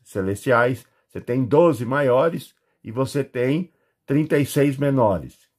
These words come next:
Os doze maiores são as constelações maiores do zodíaco. O que que é zodíaco? É o Sol andando embaixo das constelações. É isso. E você tem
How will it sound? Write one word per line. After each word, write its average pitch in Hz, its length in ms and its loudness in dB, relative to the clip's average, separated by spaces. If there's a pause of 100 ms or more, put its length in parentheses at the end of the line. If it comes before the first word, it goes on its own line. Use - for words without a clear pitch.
Os 135 140 -12
doze 131 320 0
maiores 165 460 0
são 175 120 -4
as 170 140 -4
constelações 170 800 -4
maiores 151 560 0
do 165 120 -10
zodíaco. 117 680 -4
O - 580 -20
que 139 120 -4
que 143 100 0
é 135 80 8
zodíaco? 170 640 -2 (140)
É 165 120 -2
o 180 120 0
Sol 160 560 0
andando 220 640 -2 (340)
embaixo 147 560 -2
das 175 160 -4
constelações. 208 880 -6
É 302 140 -4
isso. 302 400 -4 (1200)
E 127 100 2
você 165 380 4
tem 147 440 -2